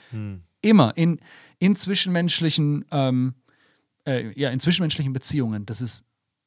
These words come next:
Speaker 2: Beziehungen sind immer zwischenmenschlich, aber weißt schon, wie ich meine, ne? In Beziehungen, wenn wir mit Leuten zusammenarbeiten, das ist, Kommunikation ist das Werkzeug, was wir nutzen, um Dinge gemeinsam hinzubekommen, um zu reden, Vereinbarungen zu machen, Absprachen zu treffen.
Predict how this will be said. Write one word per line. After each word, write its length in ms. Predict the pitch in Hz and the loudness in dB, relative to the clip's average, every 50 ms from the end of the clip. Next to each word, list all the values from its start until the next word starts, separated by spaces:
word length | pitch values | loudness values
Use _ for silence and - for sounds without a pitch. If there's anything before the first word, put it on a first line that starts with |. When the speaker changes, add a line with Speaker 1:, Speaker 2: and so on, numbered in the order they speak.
| _ _ _ | _ _ _
Speaker 2:
Beziehungen 420 | - 127 - - 156 165 165 160 143 | -14 -10 -4 2 4 4 4 4 4
sind 100 | 123 143 | 2 0
immer 140 | 160 160 143 | 0 0 2
zwischenmenschlich, 600 | - 131 113 - 123 120 117 - 147 147 131 151 | 2 2 2 2 2 0 0 0 -2 -2 0 2
aber 180 | 151 143 135 - - - - - _ - | 2 2 2 0 -4 -12 -20 -14 _ -2
weißt 160 | 131 123 - | 0 0 0
schon, 100 | - 127 | 0 0
wie 60 | 127 | 0
ich 100 | 120 - | 0 0
meine, 220 | 131 131 135 135 | 2 2 4 4
ne? 40 | 151 165 | 4 4
In 60 | 151 | 4
Beziehungen, 720 | 147 139 - - - 202 220 190 160 143 135 147 156 160 | 2 0 0 2 4 6 6 6 6 6 4 4 4 2
wenn 120 | 147 139 139 | 0 0 2
wir 80 | 139 | 2
mit 100 | 135 135 | 2 2
Leuten 200 | 135 151 156 160 | 2 0 0 -2
zusammenarbeiten, 760 | 135 143 127 147 151 156 151 139 127 123 127 123 127 127 123 | -2 0 2 2 2 2 2 2 2 2 2 0 0 0 0
das 120 | 135 123 120 | 0 0 0
ist, 220 | 151 139 - - - _ _ _ _ _ _ | 0 0 -2 -4 -8 _ _ _ _ _ _
Kommunikation 640 | - - 170 202 220 208 175 190 170 - - 185 180 175 | 0 2 2 4 2 2 0 0 -2 0 0 0 0 0
ist 220 | 143 - - - | 0 0 0 0
das 240 | 139 156 180 - - | 2 2 2 0 0
Werkzeug, 360 | 139 143 151 - - 180 151 | 0 0 0 -2 -6 -4 -2
was 200 | 147 143 - - | -2 -2 0 0
wir 80 | - 131 | 0 0
nutzen, 400 | 123 123 123 - - - 151 160 | 2 2 2 2 2 2 2 2
um 300 | 151 160 147 165 170 139 | 4 6 6 6 6 4
Dinge 240 | - 147 170 185 175 | 4 4 4 4 4
gemeinsam 460 | 143 135 131 131 139 139 - 147 135 | 2 2 2 2 2 0 0 2 2
hinzubekommen, 680 | 139 160 151 - 139 113 - - - 117 113 107 104 107 | 2 2 2 0 -2 -4 -4 -4 -4 -2 0 0 0 0
um 220 | 110 107 107 107 - - - - - - | -2 -2 -4 -6 -10 -18 -20 -20 -16 -6
zu 120 | - 147 | -4 -2
reden, 420 | 131 117 135 139 139 131 139 135 | 0 2 4 4 4 2 0 -2
Vereinbarungen 720 | 127 - 143 143 147 143 131 135 131 135 127 127 131 127 | -2 -2 -2 -2 0 0 0 0 0 0 0 0 0 -2
zu 160 | 123 - - 127 | -2 -2 -2 0
machen, 640 | 123 123 123 120 113 123 123 123 123 123 135 131 - | 0 0 0 0 2 2 2 4 4 2 2 0 -2
Absprachen 680 | - 156 156 - - - - - 156 147 143 135 139 127 | -4 -6 -4 -4 -6 -8 -6 -4 -2 -2 -2 -2 -4 -6
zu 120 | - 143 | -6 -6
treffen. 540 | 127 - - 135 123 - - 131 123 117 113 | -6 -4 -4 -6 -4 -4 -2 -2 -2 -2 -4